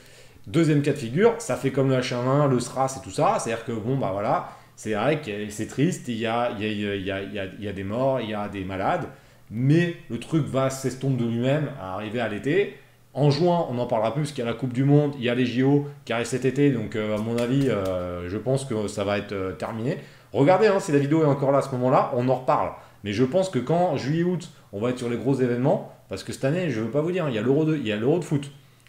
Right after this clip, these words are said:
il y a les J O, il y a le Tour de France. Trois très gros événements en l'espace de deux mois. Donc à mon avis, euh,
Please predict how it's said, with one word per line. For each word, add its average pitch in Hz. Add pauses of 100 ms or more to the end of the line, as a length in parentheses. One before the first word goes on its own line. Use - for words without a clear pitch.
(120)
il 92
y -
a 113
les 120
J 117
O, 175 (320)
il 98
y -
a 107
le 107
Tour 175
de 196
France. 156 (120)
Trois 185
très 185
gros 165
événements 160
en 143
l'espace 135
de 131
deux 135
mois. 110 (320)
Donc 95
à 151
mon 190
avis, 196 (100)
euh, 123